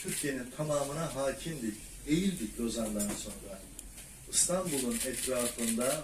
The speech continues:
Boğaz'ın etrafında ve Çanakkale Boğazı'nın etrafında sağa sola onar kilometre arazide Türkiye Cumhuriyeti hükümranı değildi ve asker bulunduramıyordu. Ta ne zamana kadar? Otuz altıdaki Montreux'a kadar.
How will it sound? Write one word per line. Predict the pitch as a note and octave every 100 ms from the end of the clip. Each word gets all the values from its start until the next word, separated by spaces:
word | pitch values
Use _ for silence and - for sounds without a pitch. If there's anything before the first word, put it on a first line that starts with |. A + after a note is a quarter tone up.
| G#2+
Boğaz'ın | A2+ A2+ A2+ C3+ C3+
etrafında | A2 - G#2+ G2+ G#2 G2+ A2 G#2+
ve | A#2
Çanakkale | - B2 F3 F3+ A#2+ G#2
Boğazı'nın | G#2 G2+ G2+ A2 G2 A#2+
etrafında | A#2 B2 A#2 A#2 A#2 C3 E3 - - - - - - - - -
sağa | - C3+ C#3 C#3+
sola | - C3+ A#2
onar | G#2+ A#2+ C#3+ -
kilometre | - A#2+ A2+ A2 G2+ G#2+ G2+
arazide | - A2 A2+ A2+ A2 G#2+ B2+ F3+ G3+ - - - - -
Türkiye | - C3 A#2
Cumhuriyeti | B2+ A#2 A#2+ A2+ A2+
hükümranı | A2 - B2 A#2 A2 G#2 G2
değildi | B2 D#3 E3 F3+ -
ve |
asker | - - - C3+ A#2
bulunduramıyordu. | G#2+ A2 G#2 A2 G2+ G2+ G2+ - - -
Ta | - C3+
ne | C#3+
zamana | C#3 B2 G#2 G#2
kadar? | G#2+ A#2 D3+ - - - - C#3
Otuz | B2+ A#2+ A#2
altıdaki | A#2 A2 G#2+ A2 A2+ F3
Montreux'a | A#2+ A2+ A2+ G#2 - -
kadar. | - -